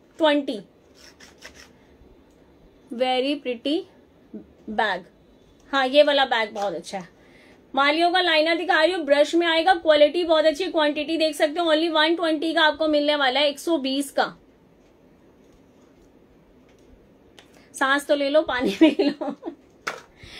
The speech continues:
मुझे रहता है जितने time भी मैं करूँ फटाफट, क्योंकि मैंने अभी कसम से खाना भी नहीं खाया,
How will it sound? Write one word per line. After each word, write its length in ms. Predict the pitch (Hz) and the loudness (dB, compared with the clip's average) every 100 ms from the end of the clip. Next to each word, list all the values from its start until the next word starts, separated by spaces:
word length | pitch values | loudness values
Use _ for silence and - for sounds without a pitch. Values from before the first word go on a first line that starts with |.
| - 262 | -10 -4
मुझे 260 | 269 302 | 2 2
रहता 240 | 294 277 320 | 2 0 -2
है 80 | |
जितने 320 | 294 277 330 349 | -2 -4 -2 0
time 320 | 294 285 302 | 0 0 0
भी 100 | 311 | 0
मैं 160 | 311 294 | 0 2
करूँ 240 | 269 349 | 0 0
फटाफट, 460 | - 247 254 302 294 | -4 -4 -2 -2 -2
क्योंकि 200 | 294 294 | -2 -2
मैंने 200 | 294 285 | -2 -2
अभी 120 | 285 | -2
कसम 260 | 285 269 277 | -4 -4 -6
से 100 | 294 | -4
खाना 300 | 277 247 233 | -2 -4 -6
भी 100 | 233 | -6
नहीं 140 | 247 | -8
खाया, 300 | 226 190 | -10 -10